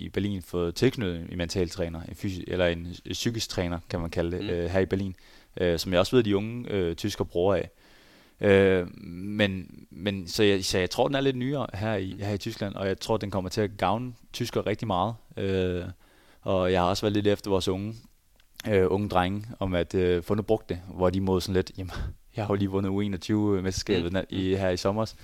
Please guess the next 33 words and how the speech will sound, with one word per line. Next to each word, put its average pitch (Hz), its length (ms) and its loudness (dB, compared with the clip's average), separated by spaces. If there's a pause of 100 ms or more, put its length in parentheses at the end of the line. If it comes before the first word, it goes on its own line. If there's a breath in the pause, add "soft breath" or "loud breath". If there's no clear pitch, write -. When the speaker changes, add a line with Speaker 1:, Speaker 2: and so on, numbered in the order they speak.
(480 loud breath)
Speaker 1:
Øh, 85 200 2
hvorfor 92 200 0
skal - 140 -2
jeg 92 100 2
have 95 60 4
hjælp?" 95 240 2
Så 107 140 -6
siger 107 120 -2
man 95 80 -6
bare, - 100 -6 (160)
Drenge, 98 260 -2
prøv 101 120 2
at 98 60 4
høre, 92 80 0 (560 soft breath)
det 120 120 6
der, 87 160 4 (160)
det 95 80 -4
kommer 90 200 0
til 101 120 2
at 90 120 4
rykke 95 180 2
jer 87 60 2
til 85 180 -4
det 90 80 -4
næste 92 320 -4
niveau. 80 240 -6 (100)
Speaker 2:
Mm. - 240 -4
Speaker 1:
Øh, 82 440 0 (180)
I 101 100 -6
skal - 160 -4
bare, 90 300 6 (340)
øh, 82 260 -4
acceptere, - 560 2